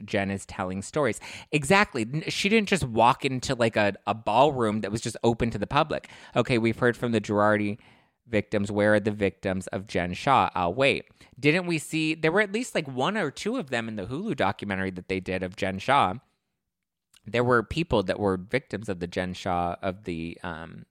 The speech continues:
the fraud case. Didn't, there was, like, one woman, if I remember correctly, she was there. Jen in here commenting. Jen's not commenting in here, is she? No, Jen Shah has me blocked. Jen's not in here.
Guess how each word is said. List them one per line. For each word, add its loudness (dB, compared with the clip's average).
the -10
fraud 2
case. -12
Didn't, -8
there 0
was, -6
like, -6
one -4
woman, -4
if -6
I 0
remember 0
correctly, -2
she -8
was -4
there. 0
Jen -4
in -8
here -6
commenting. -10
Jen's 0
not 0
commenting -10
in -10
here, -8
is -6
she? -8
No, 2
Jen 0
Shah -2
has -4
me -6
blocked. -4
Jen's -18
not -16
in -18
here. -20